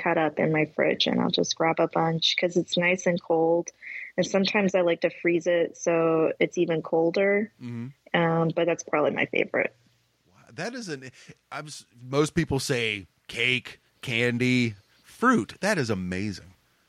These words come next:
Speaker 1: Uh, it's so nice. Everything is, um, I don't know. It just, you eat it and it feels like nothing.
Speaker 2: Yeah.
Speaker 1: It's, but it's, it tastes so good too.
Speaker 2: Okay. The next tweet I wanna ask you about, you wrote,
Speaker 1: Okay.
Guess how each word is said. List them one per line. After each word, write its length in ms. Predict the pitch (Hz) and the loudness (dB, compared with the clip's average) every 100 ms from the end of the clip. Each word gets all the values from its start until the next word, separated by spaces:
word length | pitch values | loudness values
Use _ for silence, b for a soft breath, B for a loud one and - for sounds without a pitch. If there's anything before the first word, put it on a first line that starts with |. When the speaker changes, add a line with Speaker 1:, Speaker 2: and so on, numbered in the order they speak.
| _ _ _ - | _ _ _ -4
Speaker 1:
Uh, 280 | 226 269 294 | 0 2 2
it's 180 | 294 - | 0 0
so 120 | 294 | 0
nice. 480 | 269 277 294 196 - | 2 2 2 0 -2
Everything 640 | - 202 240 247 226 214 214 | -2 0 0 2 2 2 2
is, 300 | 180 175 - | 0 -2 -4
um, 580 | 180 170 165 165 160 165 - 190 | -2 0 0 0 0 -2 -4 0
I 100 | 208 | 2
don't 100 | 202 | 4
know. 360 | 175 165 170 170 - | 4 2 0 -4 -4
It 140 | 175 | -2
just, 400 | 170 175 - - | 0 -2 -4 -4
you 160 | - 196 | 0 2
eat 160 | 196 196 | 2 2
it 140 | 190 | 2
and 100 | 185 | 2
it 100 | 180 - | 0 0
feels 280 | 180 175 | 0 0
like 180 | 170 156 165 | -2 -4 -4
nothing. 540 | 139 - - - 170 _ - | -6 -4 -8 -10 -16 _ -16
Speaker 2:
Yeah. 260 | 101 90 78 _ | -14 -14 -18 _
Speaker 1:
It's, 300 | 175 170 - - - _ - | -2 -2 -4 -18 -20 _ -2
but 120 | 220 | 0
it's, 260 | 208 208 - | 0 -2 -4
it 140 | 190 | -4
tastes 280 | 185 196 180 | 0 -2 0
so 120 | 175 | 0
good 240 | 160 147 143 | 2 0 0
too. 340 | 143 107 98 - _ _ 143 202 | 0 0 -2 -12 _ _ -20 -20
Speaker 2:
Okay. 180 | - 85 156 _ b b b b b _ _ _ - | -20 -20 _ _ b b b b b _ _ _ -8
The 140 | 104 | -2
next 300 | 110 123 - | 0 0 -2
tweet 300 | - 90 73 | -4 -4 -4
I 60 | 98 | -4
wanna 160 | 95 | -2
ask 260 | 95 101 - | 0 -2 -4
you 60 | 92 | -6
about, 340 | 76 69 69 - | -6 -8 -10 -12
you 280 | 104 135 120 | -2 0 2
wrote, 340 | 104 101 - | 4 2 2
Speaker 1:
Okay. 360 | 202 196 196 | 0 2 0